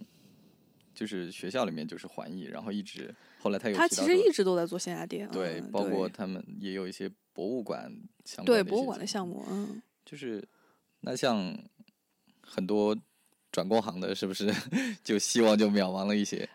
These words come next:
Speaker 2: 呃，这个也不是，你，你就想啊，他们一开始做那个 environmental design，可能更多的是做那个店面，
Speaker 1: 嗯，
Speaker 2: 店铺。
Speaker 1: 嗯。
Speaker 2: 但是从，怎么说呢，就是，呃，更多的就是在，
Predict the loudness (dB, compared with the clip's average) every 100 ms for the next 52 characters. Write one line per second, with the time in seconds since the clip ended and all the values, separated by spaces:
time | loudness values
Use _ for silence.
0 | 0 4 4 2 2 0 2 4 4 4
1 | 2 -2 -4 -6 -4 -2 -2 0 -2 2
2 | 6 6 4 0 -4 -10 -6 -2 -2 -2
3 | 0 0 2 0 0 4 4 4 2 2
4 | 2 2 4 4 4 2 0 -4 -4 -4
5 | -4 -6 -12 -18 -2 0 2 2 2 4
6 | 4 4 2 0 0 -2 -2 -4 -4 -2
7 | 0 2 0 0 -4 -10 0 2 4 2
8 | 2 0 -2 -4 -4 0 2 4 4 2
9 | -4 -10 0 2 4 4 2 0 -4 0
10 | 0 2 2 2 2 2 0 0 -2 -4
11 | -6 -4 -6 -8 -10 -12 -16 -14 -8 0
12 | 0 2 2 2 0 0 -2 -2 0 2
13 | 2